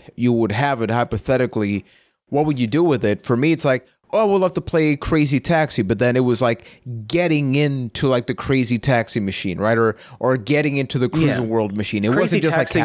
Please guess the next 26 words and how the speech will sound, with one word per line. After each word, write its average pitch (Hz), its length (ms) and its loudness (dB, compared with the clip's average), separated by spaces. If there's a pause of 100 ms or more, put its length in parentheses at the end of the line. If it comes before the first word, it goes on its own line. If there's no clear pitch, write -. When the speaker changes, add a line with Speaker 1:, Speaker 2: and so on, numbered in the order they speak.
Speaker 2:
is 123 60 -2
Speaker 1:
having 135 120 -2
Speaker 2:
not 123 220 0
Speaker 1:
that. 127 40 -2
Speaker 2:
a 127 40 -2
good 120 260 -4
game 120 300 0
if 104 140 -6
you're 110 100 -2
not 110 200 -2
putting 113 220 -2
a 107 60 -6
quarter 101 440 -2
into 95 340 -6
it. - 240 -8
Speaker 1:
E-, - 240 -20
Speaker 2:
Sorry, 135 300 2
Speaker 1:
exactly. 131 320 0
Speaker 2:
Crazy 110 140 -4
Taxi 113 420 -4
fans 101 340 -2
Speaker 1:
I 151 80 0
Speaker 2:
out 170 40 0
Speaker 1:
mean, 196 120 2
Speaker 2:
there. 196 120 0
Speaker 1:
it, 196 100 -2